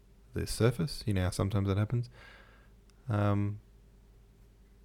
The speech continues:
weird. It's, and then there's this kind of scene happening up the top with angels and, and little cherubs.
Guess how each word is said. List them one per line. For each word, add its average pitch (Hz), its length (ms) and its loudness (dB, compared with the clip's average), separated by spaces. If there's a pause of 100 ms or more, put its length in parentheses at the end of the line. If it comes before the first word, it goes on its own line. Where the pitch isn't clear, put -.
(340)
weird. 107 380 2 (360)
It's, - 520 -6 (1120)
and 113 120 2
then 135 140 8
there's 127 220 8
this 113 160 6
kind 107 260 6
of 95 140 4
scene 113 420 4
happening 98 320 2
up 90 160 0
the 82 80 -4
top 87 480 2
with 87 240 -4
angels 82 580 -2
and, 76 320 -6
and 76 160 -4
little 76 200 -4
cherubs. 87 680 -2